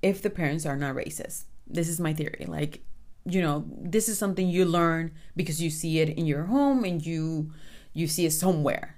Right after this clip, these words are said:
Somewhere you learn along the way that you should be a racist person.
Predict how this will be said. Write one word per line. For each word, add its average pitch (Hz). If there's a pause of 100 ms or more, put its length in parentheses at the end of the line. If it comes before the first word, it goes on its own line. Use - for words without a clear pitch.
Somewhere 190
you 156
learn 156
along 147
the 147
way 143
that 139
you 131
should 135
be 143
a 143
racist 139
person. -